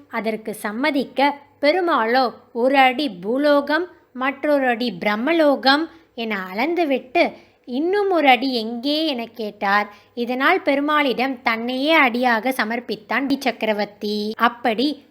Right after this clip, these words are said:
திருவிக்கிரம பெருமாள் உலகை தாண்டி தன் கால்களால் அளந்தபோது பிரம்மலோகத்திலிருந்து பிரம்மா இவரது பாதங்களை தனது கமண்டலத்தில் உள்ள நீரால் கழுவினாராம். அப்போது பெருமாள் தன்னுடைய கணுக்கால்ல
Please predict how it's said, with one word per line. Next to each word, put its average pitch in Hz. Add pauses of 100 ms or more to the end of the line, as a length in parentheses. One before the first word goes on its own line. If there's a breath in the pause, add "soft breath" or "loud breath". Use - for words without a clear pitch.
(140)
திருவிக்கிரம 339
பெருமாள் 208 (140)
உலகை 294
தாண்டி 339
தன் 277
கால்களால் 277
அளந்தபோது 233 (340 loud breath)
பிரம்மலோகத்திலிருந்து 269 (140)
பிரம்மா 240 (240)
இவரது 269 (120)
பாதங்களை 277
தனது 240
கமண்டலத்தில் 294
உள்ள 214
நீரால் 269
கழுவினாராம். 220 (160)
அப்போது 277 (240)
பெருமாள் 294
தன்னுடைய 262 (100)
கணுக்கால்ல 302